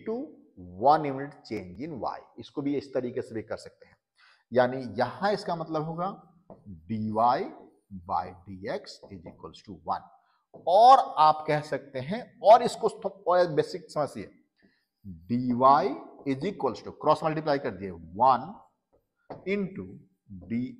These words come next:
एक्स। डी का मतलब change, डी का मतलब change, वन unit change in x will lead to one unit change in y। क्लियर है? One unit change in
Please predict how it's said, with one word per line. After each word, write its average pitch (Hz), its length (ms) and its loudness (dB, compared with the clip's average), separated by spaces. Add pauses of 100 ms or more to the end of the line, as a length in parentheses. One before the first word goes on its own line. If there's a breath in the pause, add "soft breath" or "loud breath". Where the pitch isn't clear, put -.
एक्स। - 340 -16 (760)
डी 127 260 0
का 214 140 10
मतलब 220 580 0
change, 113 440 0 (160)
डी 139 140 4
का 214 120 6
मतलब 220 220 0
change, 113 280 -6 (440 soft breath)
वन 151 440 2
unit 285 340 -4
change 196 340 2
in 185 260 -4
x - 240 -8 (500)
will 120 280 0
lead 180 180 2 (140)
to 254 80 -2 (600)
one 226 200 2
unit 208 360 -2
change 123 360 -4
in 233 160 -6 (640)
y। - 140 -8 (1600)
क्लियर 131 220 0
है? 180 100 -6 (1500)
One 233 240 4
unit 247 360 -2
change 180 420 -2 (360)
in 143 160 -8